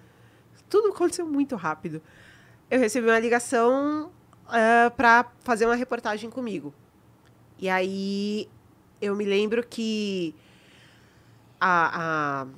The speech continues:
primeiro eu achei que era trote, xinguei a mulher de tudo quanto foi nome, depois <laughs> ligou de novo, falou, "Eu tô falando sério."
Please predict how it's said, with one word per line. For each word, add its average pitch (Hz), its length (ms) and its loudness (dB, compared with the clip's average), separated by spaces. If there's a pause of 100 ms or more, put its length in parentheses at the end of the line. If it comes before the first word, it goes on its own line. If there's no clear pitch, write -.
(160)
primeiro 339 320 2
eu 466 40 4
achei - 180 0
que 254 80 0
era 214 120 2
trote, 202 560 -2
xinguei 185 300 -6
a 208 60 -2
mulher 190 220 -2
de 185 100 -12
tudo 240 120 -8
quanto 254 160 -6
foi 226 100 -4
nome, 214 260 -4
depois 254 760 6 (120)
<laughs> 240 120 -6
ligou 240 320 6
de 311 140 0
novo, 269 420 4
falou, 285 240 -4
"Eu 269 60 -2
tô 262 120 -6
falando 226 300 -4
sério." 214 360 -2